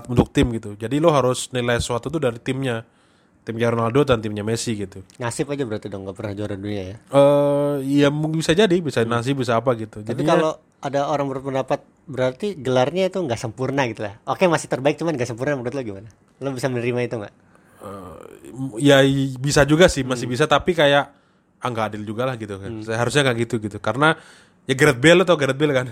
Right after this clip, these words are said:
Speaker 1: <laughs>
Speaker 2: Ya, Wales tapi kan.
Speaker 1: Ja-, jago tapi di Wales gitu.
Speaker 2: Hmm.
Speaker 1: Terus Ryan Giggs kan juga di,
Speaker 2: Wales.
Speaker 1: di Wales gitu.
Speaker 2: George Best
Speaker 1: Heeh.
Speaker 2: juga di Irlandia Utara.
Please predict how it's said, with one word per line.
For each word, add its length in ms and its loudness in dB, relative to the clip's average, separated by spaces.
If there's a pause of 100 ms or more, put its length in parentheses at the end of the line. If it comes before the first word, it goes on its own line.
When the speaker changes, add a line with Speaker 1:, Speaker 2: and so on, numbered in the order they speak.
(200)
Speaker 1:
<laughs> 160 -6
Speaker 2:
Ya, 300 -10
Wales 340 -8
tapi 240 -16
kan. 240 -14
Speaker 1:
Ja-, 320 0
jago 260 6
tapi 200 6
di 100 4
Wales 320 8
gitu. 400 -2
Speaker 2:
Hmm. 80 -10
Speaker 1:
Terus 320 -8
Ryan 240 2
Giggs 180 -6
kan 120 -4
juga 160 -2
di, 260 -6 (160)
Speaker 2:
Wales. 400 -8
Speaker 1:
di 60 -2
Wales 280 6
gitu. 140 -6
Speaker 2:
George 180 -2
Best 540 -6 (280)
Speaker 1:
Heeh. 420 -2
Speaker 2:
juga 240 -4 (120)
di 260 -8
Irlandia 320 -6
Utara. 480 -4